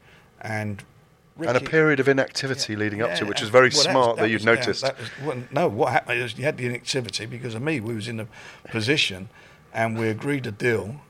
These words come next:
Speaker 1: And I, I'd said to Ricky, Ricky kept saying, "Well, let's fight him now." I said, "No, no, let's do it. I'll tell you when we'll do it."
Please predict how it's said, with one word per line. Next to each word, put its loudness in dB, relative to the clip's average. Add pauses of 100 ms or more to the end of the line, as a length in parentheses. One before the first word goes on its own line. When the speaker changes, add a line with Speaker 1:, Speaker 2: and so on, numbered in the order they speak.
(100)
Speaker 1:
And -6
I, -2 (140)
I'd -6
said -6
to -8
Ricky, -12
Ricky -12
kept -10
saying, -8
"Well, -14
let's -8
fight -8
him -12
now." -6
I -8
said, -10
"No, -10
no, -10 (440)
let's -16 (260)
do -4
it. -8
I'll -2
tell -8
you -10
when -10
we'll -12
do -12
it." -10